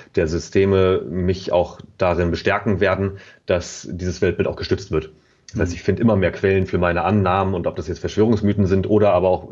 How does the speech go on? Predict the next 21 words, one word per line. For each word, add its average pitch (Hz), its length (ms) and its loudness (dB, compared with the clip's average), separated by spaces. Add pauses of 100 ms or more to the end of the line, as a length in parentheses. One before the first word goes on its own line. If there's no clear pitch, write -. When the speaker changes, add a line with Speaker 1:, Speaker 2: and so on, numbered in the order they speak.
Speaker 1:
kann 104 120 -2
auch 87 80 0
das 85 100 -10
genau, 87 200 -4
das - 300 -16
genau 85 180 -6
Gegen-, 104 260 2
Gegenteil 104 400 2
sein, 90 180 0
wenn 85 80 -2
ich 80 80 -6
ein 90 60 -2
Interesse 113 340 -2
habe, 95 160 -2
ein 82 80 -6
Hobby 101 180 0
habe, 92 200 0 (280)
dann 92 200 0
werden 98 220 2
mir 95 80 2
natürlich 104 720 2